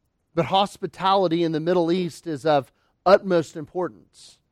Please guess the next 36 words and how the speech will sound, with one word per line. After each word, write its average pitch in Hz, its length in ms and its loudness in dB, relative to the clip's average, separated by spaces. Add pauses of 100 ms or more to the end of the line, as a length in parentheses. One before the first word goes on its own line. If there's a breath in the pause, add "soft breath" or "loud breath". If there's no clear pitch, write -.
(1000)
It, 185 180 -2
it 185 120 4
defines 190 600 0
so 196 300 -2
much 185 300 0
about 165 360 4
their 160 160 -2
culture. 147 640 -6 (840)
One 202 300 6
with 180 180 0
whom 202 240 -2
you 190 140 -6
share 202 360 0
a 160 80 4
meal 170 480 4 (160 soft breath)
is 170 180 2
a 185 120 4
big 160 320 -2
deal. 180 240 0
That's 190 320 0
why 180 240 2
when 175 180 0
you 165 140 -2
read 180 320 -4
that 156 180 -10
Jesus 175 540 -10 (260 soft breath)
ate 202 460 8
and 165 180 0
drank 180 400 0
with 160 140 -4
tax 185 360 2
collectors, 202 560 0 (200 soft breath)
that's 185 260 6
a 190 60 0
big 156 260 0
deal. 151 460 -4